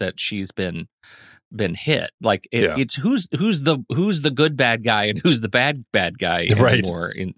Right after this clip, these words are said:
Speaker 1: in this movie. This movie dances back and forth across the line, um, a number of, of times. And, and it makes it at the,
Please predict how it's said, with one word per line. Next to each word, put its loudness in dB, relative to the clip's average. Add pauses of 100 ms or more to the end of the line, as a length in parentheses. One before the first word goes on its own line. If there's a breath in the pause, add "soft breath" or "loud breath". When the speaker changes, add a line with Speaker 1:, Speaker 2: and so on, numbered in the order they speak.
Speaker 1:
in -4
this -4
movie. -2
This -4
movie 0 (280 loud breath)
dances 0
back 0
and -4
forth -2
across -2
the -4
line, -6 (400 loud breath)
um, -6 (100)
a -4
number -4
of, -10 (240)
of -8
times. 0
And, 4
and 2
it -8
makes 0
it 0
at -4
the, -4